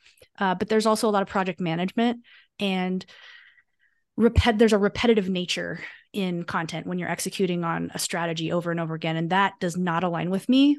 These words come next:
very well. So I ended up going through kind of a meltdown i-, during covid and had to stop working with clients doing retainer work like that because it was really,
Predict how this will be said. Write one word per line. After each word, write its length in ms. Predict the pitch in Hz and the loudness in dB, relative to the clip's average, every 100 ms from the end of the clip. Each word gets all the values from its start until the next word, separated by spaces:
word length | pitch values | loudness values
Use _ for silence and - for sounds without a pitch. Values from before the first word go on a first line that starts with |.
| - | 0
very 180 | 254 254 | 0 2
well. 360 | 254 262 285 _ | 2 0 -2 _
So 400 | - 226 208 202 208 _ _ _ _ _ - | -4 2 2 0 -10 _ _ _ _ _ 0
I 60 | 226 | 4
ended 180 | 262 | 6
up 80 | 262 | 4
going 300 | 220 214 208 | 4 2 0
through 300 | - 202 196 | 0 0 0
kind 220 | 185 202 | -2 -4
of 60 | 190 | -2
a 40 | |
meltdown 600 | 175 185 196 180 175 175 - | 0 0 0 -2 -2 -4 -6
i-, 80 | - | -8
during 240 | 196 185 175 | -4 -2 -2
covid 460 | 196 196 185 170 - | 0 2 2 0 -2
and 300 | 175 170 170 - _ _ _ _ _ - | -2 -2 -6 -12 _ _ _ _ _ -6
had 200 | - 202 | -2 -2
to 60 | |
stop 380 | 202 - 190 190 | -2 0 0 0
working 360 | 190 226 254 208 | -2 2 2 2
with 140 | 175 | -2
clients 420 | - 180 165 160 | -4 -2 -2 -6
doing 420 | - 185 175 175 180 _ _ _ _ _ _ _ - | -4 -2 -2 -4 -8 _ _ _ _ _ _ _ -2
retainer 380 | 214 - 202 180 | 0 2 0 2
work 220 | 165 165 | 0 -2
like 180 | 156 160 | -6 -4
that 220 | 170 - | -4 -4
because 320 | 190 - 208 | -6 -4 -2
it 80 | 190 | -2
was 180 | 185 180 | -4 -4
really, 460 | 190 202 190 180 | 0 2 0 -2